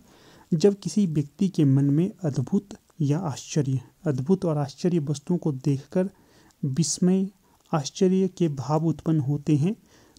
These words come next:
तो वहाँ पर अद्भुत रस होता है। इसका स्थायी भाव आश्चर्य है।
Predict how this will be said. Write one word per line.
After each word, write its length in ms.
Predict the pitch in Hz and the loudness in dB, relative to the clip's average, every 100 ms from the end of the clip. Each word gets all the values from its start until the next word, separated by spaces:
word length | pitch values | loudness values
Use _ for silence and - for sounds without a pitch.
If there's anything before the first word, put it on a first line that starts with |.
| - | -2
तो 60 | |
वहाँ 280 | 170 151 147 | 0 0 0
पर 160 | 151 175 - | 0 -2 -2
अद्भुत 400 | 147 139 147 - | -4 -2 -4 0
रस 160 | 147 139 | 0 0
होता 260 | 131 135 135 | -4 -4 -4
है। 260 | 127 139 - _ _ - _ - | -4 -8 -14 _ _ -20 _ -4
इसका 320 | 180 - 185 | -4 0 0
स्थायी 440 | - - - 160 | 0 -8 -4 -2
भाव 340 | 143 156 202 262 | 0 -2 -2 -4
आश्चर्य 420 | 143 - - 139 | -6 -4 -2 0
है। 340 | 135 135 135 | 0 -2 -6